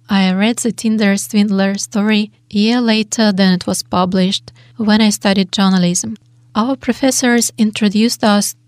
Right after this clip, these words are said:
to this interactive type of journalism with the help of Tinder Swindler article. I'm going to get off the topic for a couple of minutes to wonder about modern education. In Russia, where I received my first degree,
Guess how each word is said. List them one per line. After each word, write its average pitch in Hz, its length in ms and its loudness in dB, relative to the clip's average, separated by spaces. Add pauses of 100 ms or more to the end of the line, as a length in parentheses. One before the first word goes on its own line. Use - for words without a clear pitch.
to 196 280 2
this 208 280 0
interactive 202 680 -2
type 196 340 -2
of 190 120 -2
journalism 185 640 0 (320)
with 214 300 2
the 226 80 0
help 190 420 -2
of 185 240 -2
Tinder 202 480 2
Swindler 180 680 0
article. - 640 -6 (300)
I'm 208 180 2
going 302 320 2
to - 100 -4
get 247 280 -2
off 226 120 -2
the 220 100 -2
topic - 480 -4
for 190 320 0
a 190 60 -2
couple 202 340 -2
of 190 100 0
minutes 202 540 0 (140)
to 214 140 -4
wonder 220 540 4
about 185 540 0
modern 185 400 0
education. 185 800 -6 (400)
In 220 240 0
Russia, 302 640 0
where 226 300 2
I 202 100 2
received 202 400 -4
my 208 180 2
first 240 300 -2
degree, 214 540 -2